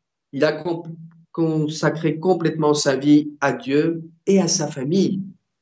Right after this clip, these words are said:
Alors, c'est des vocations uniques que Marie et Joseph ont eues, une vocation unique que Marie et Joseph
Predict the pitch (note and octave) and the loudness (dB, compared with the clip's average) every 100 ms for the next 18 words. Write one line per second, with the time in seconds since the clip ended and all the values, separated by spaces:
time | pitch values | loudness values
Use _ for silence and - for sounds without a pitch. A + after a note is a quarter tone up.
0 | _ - C3+ C#3 C#3 - C#3+ C#3 C#3 C3 | _ 2 4 4 2 -4 -2 -4 4 4
1 | B2+ A2+ B2+ - A#2+ - - B2 B2 - | 4 2 0 2 0 0 0 0 -2 0
2 | D3+ C3 C#3 G3 F#3+ - E3+ - - A#2+ | 0 2 4 4 2 -4 -10 -10 -2 2
3 | A2+ A2+ A2 _ _ _ _ G#2 A#2+ A#2+ | 2 2 -2 _ _ _ _ -2 0 0
4 | A2+ A#2+ A2+ G#2+ - - _ A#2 A2 A2+ | 0 -2 -2 -4 -8 -20 _ -2 2 4
5 | G#2 A2 G#2+ A2 - - G#2+ A2 B2+ B2+ | 4 4 2 -2 -10 -4 2 4 4 2
6 | - - - B3 F#3 - B2 A#2 - A#2+ | -4 -4 4 6 6 4 2 0 -2 0
7 | A#2 B2 F3+ - - G#2+ A2 A2+ A2 A#2+ | 2 4 4 2 -2 -4 -2 -4 -4 -6
8 | A2 - A2 A2+ A2 A2+ G#2 | -8 -8 -2 0 2 2 0